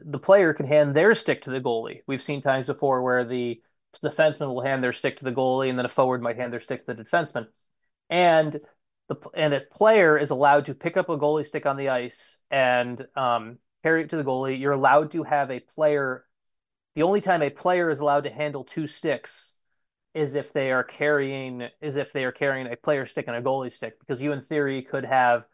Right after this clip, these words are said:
a player bring a go-, the backup goalie stick from the bench to the player, to the goalie mid-game. That is allowed too.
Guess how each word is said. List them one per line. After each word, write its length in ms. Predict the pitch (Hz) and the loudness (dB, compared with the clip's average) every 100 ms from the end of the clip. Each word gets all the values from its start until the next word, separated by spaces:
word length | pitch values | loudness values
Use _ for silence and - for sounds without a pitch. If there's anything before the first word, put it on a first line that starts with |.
| _ - | _ -12
a 80 | 139 | -12
player 320 | - 160 139 | -2 2 2
bring 280 | 127 151 135 | 2 0 0
a 80 | 123 | -2
go-, 160 | 135 | -4
the 100 | 139 | -6
backup 420 | 120 139 139 143 127 | 2 4 4 2 0
goalie 300 | 135 135 123 | -4 -4 -6
stick 220 | 127 - | -12 -8
from 260 | - 135 | 0 0
the 80 | 127 | 2
bench 460 | 123 135 120 - - | 2 2 0 -10 -10
to 100 | 160 | -8
the 100 | 143 | -6
player, 440 | - 127 110 110 - | -2 0 0 -8 -10
to 60 | 151 | -6
the 80 | 135 | -4
goalie 280 | 131 123 | -4 -4
mid-game. 440 | 120 120 120 - 120 | -8 -10 -10 -10 -2
That 160 | 131 | -2
is 80 | 135 | 0
allowed 340 | 123 120 110 110 | 0 0 0 -6
too. 160 | 110 | -14